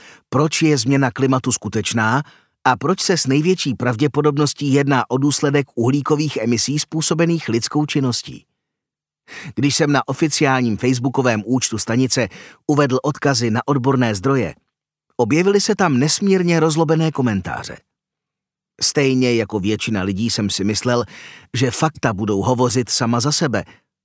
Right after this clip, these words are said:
ale záplava nenávistných komentátorů vytáhla proti mým odkazům své vlastní a já jsem strávil celé odpoledne uváděním věcí na pravou míru. Druhý den nějaký muž konfrontoval jeden z našich zpravodajských štábů,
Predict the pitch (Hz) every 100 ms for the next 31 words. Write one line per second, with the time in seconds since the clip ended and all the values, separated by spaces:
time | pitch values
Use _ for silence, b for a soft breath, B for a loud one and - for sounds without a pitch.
0 | _ _ 123 110 110 98 135 143 170 160
1 | 147 120 131 151 139 139 - 113 - 139
2 | 139 131 127 123 123 113 113 123 131 127
3 | 123 - 123 127 117 107 139 - 131 117
4 | 120 - 92 80 117 143 - 175 180 170
5 | B B B B B 135 139 151 - 185
6 | - 170 170 165 156 - 175 160 - 156
7 | - 131 110 104 - 143 143 143 139 131
8 | 101 110 127 - 123 113 - 120 113 110
9 | 95 67 58 - _ _ _ _ _ _
10 | _ _ _ _ - 123 123 123 113 127
11 | 156 143 123 113 - 98 127 - 135 135
12 | - 131 120 120 110 113 117 110 104 113
13 | 123 - - 113 107 107 - 98 95 -
14 | 110 101 131